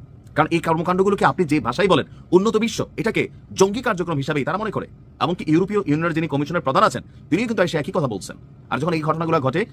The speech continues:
বিশ্ব মিডিয়াতে বাংলাদেশের ধর্মপ্রাণ মুসলমানদেরকে নেগেটিভলি রিপ্রেজেন্ট করা হচ্ছে। পিনাকিদা ইলিয়াস ভাই ভালো করে জানেন যে কেন আসলে হুজুরদেরকে ব্যবহার করা হচ্ছে, এমনকি এরপর পর গরু দেওয়া হচ্ছে, জিয়াফত খাওয়ানো হচ্ছে, আর মানুষ খাচ্ছে।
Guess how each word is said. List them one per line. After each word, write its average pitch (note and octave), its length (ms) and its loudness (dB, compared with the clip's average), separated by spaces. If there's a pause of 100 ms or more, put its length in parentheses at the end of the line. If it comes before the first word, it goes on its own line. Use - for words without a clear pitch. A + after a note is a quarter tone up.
(180)
বিশ্ব C3+ 240 0
মিডিয়াতে C#3 380 2 (240)
বাংলাদেশের C#3+ 460 2
ধর্মপ্রাণ C3 380 0
মুসলমানদেরকে C#3 640 0 (220)
নেগেটিভলি E3+ 460 0
রিপ্রেজেন্ট C3 380 -2
করা A#2+ 120 2
হচ্ছে। B2 260 0 (260)
পিনাকিদা G3+ 440 2
ইলিয়াস C#3+ 260 2
ভাই D3+ 120 2
ভালো B2 180 0
করে D#3 200 2 (200)
জানেন C#3 220 4 (220)
যে C3+ 80 -2
কেন E3 220 0
আসলে D#3 360 2 (440)
হুজুরদেরকে A3 380 4
ব্যবহার C#3+ 260 2
করা B2+ 140 -2
হচ্ছে, B2 180 0
এমনকি F#3 160 0
এরপর F3+ 180 4
পর B3 160 2 (220)
গরু B3 200 6
দেওয়া G3 180 2
হচ্ছে, D#3+ 280 -4 (180)
জিয়াফত E3+ 340 -2
খাওয়ানো D3+ 240 0
হচ্ছে, C#3 280 -2 (100)
আর C#3 100 -4
মানুষ C#3+ 200 -4
খাচ্ছে। - 280 -8